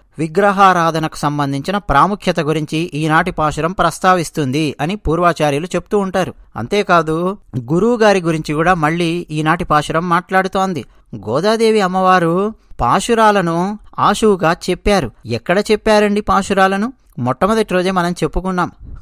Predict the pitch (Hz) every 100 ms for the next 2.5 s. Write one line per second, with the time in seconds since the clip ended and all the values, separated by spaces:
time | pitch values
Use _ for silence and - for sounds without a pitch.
0 | 117 127 135 175 180 170 220 302 - -
1 | - 170 220 247 247 233 208 - 170 156
2 | 117 113 131 165 190